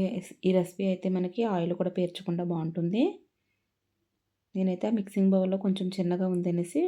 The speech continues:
ఒక గిన్నెలోకి అయితే తీసేసుకున్నానండి. ఒక రెండు బంగాళదుంపలు అయితే ఉడికించి తురిమేసుకున్నాను, అవి కూడా వేసుకుంటున్నాను. ఒక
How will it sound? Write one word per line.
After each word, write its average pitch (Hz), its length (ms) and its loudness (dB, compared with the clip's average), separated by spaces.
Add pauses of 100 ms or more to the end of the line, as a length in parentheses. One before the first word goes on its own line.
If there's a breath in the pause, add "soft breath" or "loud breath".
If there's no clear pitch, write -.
ఒక 202 220 0
గిన్నెలోకి 175 360 0
అయితే 175 200 -2
తీసేసుకున్నానండి. 165 680 -2 (100)
ఒక 220 160 -6
రెండు 180 200 0
బంగాళదుంపలు 165 520 -2
అయితే 165 120 -4 (120)
ఉడికించి 185 500 -2
తురిమేసుకున్నాను, 175 760 0 (680 loud breath)
అవి 180 200 -6
కూడా 180 200 0
వేసుకుంటున్నాను. 180 640 0 (920)
ఒక 196 80 -4